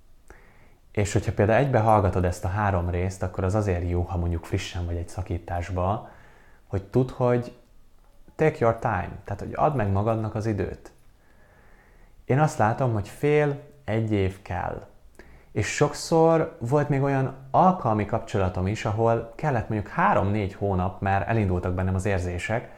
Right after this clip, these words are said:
hogy túl legyek rajta. És sokan ezt ott rontják el, hogy nincsenek túl egy kapcsolaton,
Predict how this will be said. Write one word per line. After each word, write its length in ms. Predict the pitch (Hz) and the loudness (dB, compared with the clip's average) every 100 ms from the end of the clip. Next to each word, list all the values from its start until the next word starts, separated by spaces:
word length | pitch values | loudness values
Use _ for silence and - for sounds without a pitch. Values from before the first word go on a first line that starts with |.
| - - - | -20 -20 -8
hogy 160 | 98 | -8
túl 220 | - 185 | 0 2
legyek 340 | 220 92 87 - | 2 0 -4 -4
rajta. 440 | 92 92 - - - - - - - - - | -4 -4 -10 -14 -16 -20 -20 -20 -20 -20 -8
És 160 | 101 | -6
sokan 300 | - 190 156 | 0 2 4
ezt 160 | 110 - | 2 0
ott 160 | 131 | -2
rontják 440 | 110 95 92 90 - | 0 0 0 -2 0
el, 120 | 107 | 0
hogy 140 | 110 | 0
nincsenek 520 | 107 175 175 104 92 - | 2 2 2 -2 -2 0
túl 240 | 113 101 | 2 2
egy 100 | 82 | 0
kapcsolaton, 840 | - 87 - 92 95 117 175 220 | -4 -8 -4 -2 0 0 -2 -4